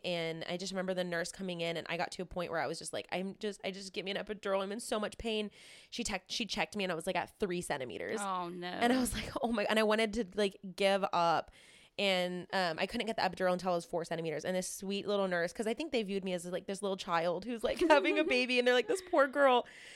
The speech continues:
Speaker 1: So she actually, like, stretched me, uh, my cervix, and she, like, pushed me to, like, almost a four, and she was like, "Okay, we're gonna get you this epidural." So they gave me an epidural. Within an hour, I went from four to nine and a half centimeters.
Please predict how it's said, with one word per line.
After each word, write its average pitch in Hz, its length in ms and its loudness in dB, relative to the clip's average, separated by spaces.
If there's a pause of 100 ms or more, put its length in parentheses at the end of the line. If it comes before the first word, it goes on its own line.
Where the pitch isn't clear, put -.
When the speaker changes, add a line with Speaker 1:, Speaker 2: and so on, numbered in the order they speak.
Speaker 1:
So 254 160 0
she 214 120 -2
actually, 208 300 2
like, 220 180 0
stretched - 600 -2
me, 240 500 -4 (100)
uh, 196 240 -2
my 180 260 -4
cervix, 208 720 -4
and 202 220 2
she, - 100 0
like, 196 200 2
pushed 208 260 -2
me 202 140 -2
to, 185 120 -6
like, 180 280 -2
almost 175 400 -2
a - 40 -4
four, 175 300 0
and 196 160 -2
she - 80 -6
was 170 140 -6
like, 160 260 -8
"Okay, - 160 -8
we're 98 120 -8
gonna 90 120 -10
get 170 140 -12
you - 60 -8
this - 100 -10
epidural." - 320 -6
So 190 100 -2
they 175 80 0
gave 175 180 -2
me 190 120 -2
an - 100 -4
epidural. 170 300 0 (360)
Within 233 240 0
an 240 100 0 (120)
hour, 185 300 2
I 175 60 4
went 180 200 0
from 190 160 -2
four 175 380 2
to 196 120 -2
nine 160 240 0
and 160 120 -2
a - 20 -6
half - 160 -4
centimeters. 147 560 -6